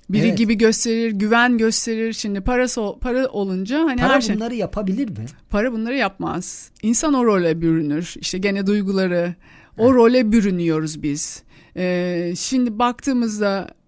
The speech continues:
Speaker 1: otorite, hani devlet baba, devlet baba ne yapar? Güven verir, sağlar, pek çok şey yapar. Şimdi para kimde?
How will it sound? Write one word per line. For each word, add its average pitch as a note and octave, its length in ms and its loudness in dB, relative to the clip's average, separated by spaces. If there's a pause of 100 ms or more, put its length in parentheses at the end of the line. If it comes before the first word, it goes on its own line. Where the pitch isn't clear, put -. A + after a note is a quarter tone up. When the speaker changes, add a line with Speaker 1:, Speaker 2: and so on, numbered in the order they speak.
(120)
Speaker 1:
otorite, G#3 680 0 (140)
hani E3+ 220 -2
devlet G3+ 340 0
baba, D3 360 -4 (120)
devlet G3+ 260 -4
baba A3 200 -4
ne A#3 60 -4
yapar? G#3+ 560 -6 (360)
Güven F#3+ 560 0
verir, F3+ 380 -4
sağlar, F3 840 -6 (360)
pek G3+ 200 -2
çok F#3+ 180 -4
şey G3 140 -2
yapar. F3 320 -2
Şimdi G#3+ 400 -2 (360)
para A#3 280 4
kimde? C4+ 600 2